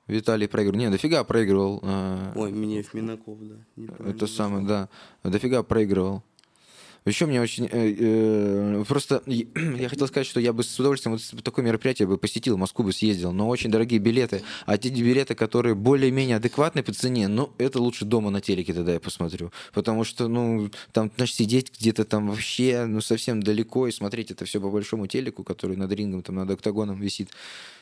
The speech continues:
Speaker 1: это не, не очень
Speaker 2: Ну да,
Speaker 1: кайфово.
Speaker 2: лучше сидеть как можно ближе, чтоб ты видел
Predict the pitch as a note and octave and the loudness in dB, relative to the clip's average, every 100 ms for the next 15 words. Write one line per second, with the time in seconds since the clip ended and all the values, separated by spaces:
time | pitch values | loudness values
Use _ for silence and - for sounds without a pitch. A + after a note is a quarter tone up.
0 | - G#2 A2 A2+ A2+ A#2 A2+ A#2 A2+ G#2+ | -10 -4 -2 0 0 0 0 2 2 0
1 | F#2 - F#2 B2 A#2+ A2+ A2 A2 A#2 A2+ | -2 -2 -2 -2 -4 -6 -6 -6 -8 -8
2 | A2+ A2 A2 - A2 A2 A2+ - A2+ A2 | -8 -8 -8 -10 -8 -8 -10 -10 -8 -6
3 | A2 G#2+ A2+ A2+ G2+ - - - G#2 G#2+ | -6 -6 -8 -8 -10 -14 -16 -12 -10 -10
4 | G#2 G#2 | -10 -12